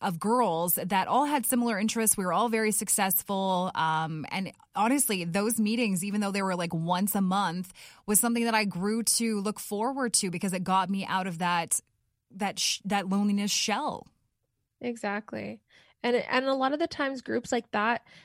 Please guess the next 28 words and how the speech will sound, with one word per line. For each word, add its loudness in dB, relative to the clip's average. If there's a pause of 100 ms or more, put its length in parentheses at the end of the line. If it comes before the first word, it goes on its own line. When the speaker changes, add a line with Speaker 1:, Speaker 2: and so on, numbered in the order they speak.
(140)
Speaker 2:
help 2
you 2
level 0
up -2
too, -4
right? 2
And 0
be 0
the -2
successful -4
person -4
you -4
wanna -2
be. -2 (140)
Speaker 1:
Yes. -4
Speaker 2:
If 4
you're, 2
if 0
you're 0 (120)
finding 2
a -2
group -2
that's, 0 (100)
you -2
know, 0 (120)
who -2
you 2
want -2